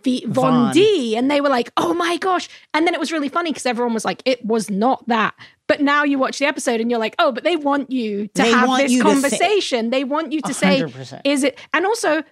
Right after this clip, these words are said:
Speaker 1: like we said, you know, Moon Knight has, he's tangled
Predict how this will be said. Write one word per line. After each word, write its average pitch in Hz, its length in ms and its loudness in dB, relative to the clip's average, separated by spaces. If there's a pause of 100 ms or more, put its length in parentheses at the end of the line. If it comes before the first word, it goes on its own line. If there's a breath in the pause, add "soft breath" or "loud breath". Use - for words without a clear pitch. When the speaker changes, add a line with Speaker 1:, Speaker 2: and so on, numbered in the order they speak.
Speaker 1:
like 233 280 -2
we 254 100 0
said, 359 320 -2
you 254 60 -2
know, 240 180 0 (240 soft breath)
Moon 302 280 2
Knight 339 200 0
has, 233 280 -2 (200)
he's 302 220 0
tangled 240 800 -4